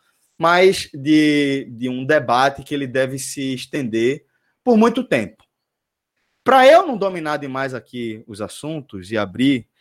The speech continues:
não expor aqui tudo que eu tenho pra falar sobre isso aqui, eu vou pedir pra que vocês tratem também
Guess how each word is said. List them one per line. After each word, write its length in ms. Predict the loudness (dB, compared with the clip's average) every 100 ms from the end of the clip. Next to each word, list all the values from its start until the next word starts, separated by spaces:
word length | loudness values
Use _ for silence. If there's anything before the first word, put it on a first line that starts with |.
| _ _
não 140 | -6
expor 340 | -6 -6 0 0
aqui 160 | 0
tudo 280 | -2 -2 0
que 80 | -2
eu 40 |
tenho 200 | -4 -4
pra 120 | -8 -10
falar 360 | -4 0 0
sobre 240 | 0 -8 -10
isso 100 | -14
aqui, 360 | -10 -8 -8 _ _ -20 _
eu 140 | 2 4
vou 220 | 4 2
pedir 320 | -2 -2 -2
pra 160 | -2 -6
que 120 | -6
vocês 760 | -6 -6 -4 -2 -2 -6 -10 _ _ _ _ _
tratem 460 | 2 4 2 -2 -6
também 580 | -8 -6 -6 -8 -12